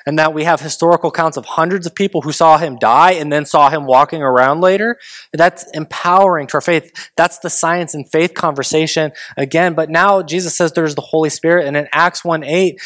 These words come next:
Jesus tells his followers, he says, "You will receive power when the Holy Spirit comes upon you. You will be my witnesses,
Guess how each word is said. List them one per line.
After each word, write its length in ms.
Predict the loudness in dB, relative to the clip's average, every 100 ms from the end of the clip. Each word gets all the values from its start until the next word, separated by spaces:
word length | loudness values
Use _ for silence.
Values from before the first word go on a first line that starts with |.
| -10
Jesus 300 | -4 0 0
tells 260 | 0 0 0
his 120 | -2
followers, 440 | 2 4 2 -2
he 60 | -4
says, 240 | -4 -4
"You 160 | 0 4
will 160 | 6 4
receive 380 | 0 -6 -8 -8
power 600 | -2 2 2 2 -2 -10 _ -20 -10
when 120 | -6
the 60 | -4
Holy 280 | 0 0
Spirit 300 | 0 -2 -2
comes 220 | -2 -8 -8
upon 400 | -8 -4 -4 -4
you. 100 | -6
You 200 | -2 0
will 100 | 2
be 140 | 0
my 140 | 2 0
witnesses, 840 | 0 -4 -4 -8 -6 -6 -6